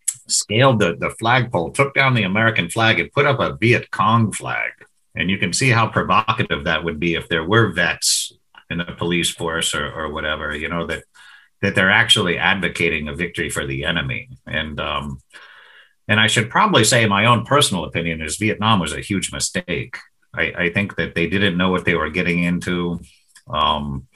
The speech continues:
the decisions were all made by high politicians that didn't know what was happening on the ground.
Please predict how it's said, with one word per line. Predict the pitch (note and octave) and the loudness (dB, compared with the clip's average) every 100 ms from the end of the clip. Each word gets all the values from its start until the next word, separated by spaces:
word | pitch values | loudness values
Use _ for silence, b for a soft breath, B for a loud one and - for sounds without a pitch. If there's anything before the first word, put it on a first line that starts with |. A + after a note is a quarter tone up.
| b b b - | b b b -6
the | |
decisions | D#2 E2+ G#2+ G2 G2 F2 | -2 0 2 2 2 0
were | E2+ | 0
all | E2+ F2 | 0 2
made | E2+ E2+ | 2 0
by | D#2+ D2+ | 2 0
high | F2+ E2+ | 2 2
politicians | - F2 D#2 - E2 F2 D#2+ E2 | 2 -2 -2 -2 -2 -2 -4 -6
that | C#2 C2 | -8 -2
didn't | F#2+ F2 D#2 | 0 0 -2
know | E2 E2+ E2+ | 0 2 0
what | D#2+ E2 | -2 -8
was | D#2+ - | -6 -2
happening | F2+ - E2 D#2+ | 0 0 0 -2
on | D#2+ | -4
the | D2+ | -6
ground. | C#2+ D#2 E2+ F2 F2 | -4 0 2 0 -2